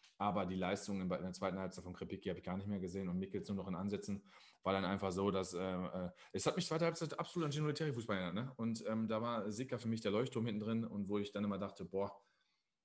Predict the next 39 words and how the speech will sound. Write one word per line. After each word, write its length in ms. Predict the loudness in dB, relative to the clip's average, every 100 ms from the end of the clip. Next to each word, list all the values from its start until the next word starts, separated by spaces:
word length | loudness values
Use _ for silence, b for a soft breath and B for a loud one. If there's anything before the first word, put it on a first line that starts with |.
| _
mit 180 | -8 2
ihm 240 | 2 2
packen 240 | -2 -4 -2
wir 40 |
so. 80 | 0
Und 60 | 2
wir 60 |
hätten 120 | 2
das 120 | 0 0
Spiel 140 | 0
auch 80 | 0
zwei 140 | 0
eins 120 | -4
gewonnen, 300 | -2 -2 0
wenn 80 | 0
der 100 | 0
Elfmeter 240 | -2 -4 -6
nicht 140 | -6
kommt. 180 | -6 -8 _ _ _ _ _ -4
Äh, 240 | 2 2 0 -12 _ -2
nochmal, 400 | 0 2 0 -2 -14 _ -10
äh, 100 | -10 -12 _
für 140 | -2 0
mich 180 | 0
ist 100 | -4
es 120 | -4 -2
dann 160 | -2
Arne 240 | 0 0 -2
Sicker, 280 | -2 0
obwohl 300 | 0 0 0
Jansen 300 | 2 2 0
mir 100 | 0
auch 80 | 0
gut 120 | -2
gefallen 280 | -4 -2 -2
hat, 80 | -2
auf 120 | -6
jeden 120 | -8
Fall. 160 | -10